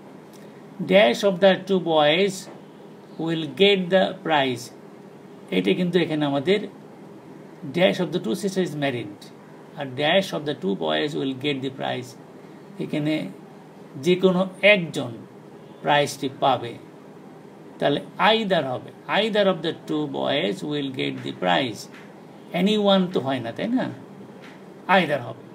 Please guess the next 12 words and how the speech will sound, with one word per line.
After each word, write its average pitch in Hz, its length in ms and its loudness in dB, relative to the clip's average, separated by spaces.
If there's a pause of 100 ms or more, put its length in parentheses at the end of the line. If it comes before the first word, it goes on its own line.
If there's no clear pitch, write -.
(160)
দুজনের 202 300 2
মধ্যে 190 260 4
একজন, 170 220 -6
সুতরাং 170 300 -6 (260)
either, 175 220 0 (280)
either 196 280 6 (840)
of 190 140 2
the 185 80 2 (100)
two 180 120 0 (120)
boys 151 380 4 (160)
will 139 280 -2
get 139 140 -2